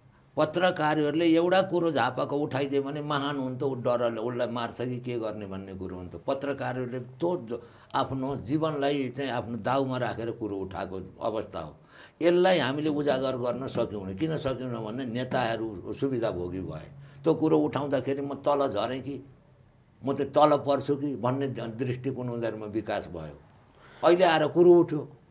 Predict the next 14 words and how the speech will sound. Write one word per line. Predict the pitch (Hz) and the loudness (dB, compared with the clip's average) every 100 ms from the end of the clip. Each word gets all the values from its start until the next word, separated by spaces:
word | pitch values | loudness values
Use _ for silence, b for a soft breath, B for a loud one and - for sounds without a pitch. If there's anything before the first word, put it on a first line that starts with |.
| - | -2
अहिले | - 160 | 2 4
आएर | 156 151 | 4 4
कुरो | 151 151 156 | 0 0 0
उठ्यो | 151 170 | -2 -4
नि | 151 | -8
त। | - - B B B B | -12 -18 B B B B
पुष्पकमल | 175 175 208 202 180 170 175 | 4 4 4 2 2 0 2
दाहालकोले | 151 143 135 143 139 131 120 139 143 | 4 4 4 2 0 0 2 2 2
गरेको | 127 127 110 101 117 135 | 2 2 0 0 0 0
जनआन्दोलन | 95 135 147 135 131 123 123 | -2 -2 -2 -2 -4 -4 -6
चाहिँ | 117 151 151 | -6 -8 2
व्यक्ति | 175 170 - 185 | 4 4 0 4
हत्या | 165 156 - 156 | 4 4 0 2
हो, | 143 151 151 139 | 2 2 -2 -6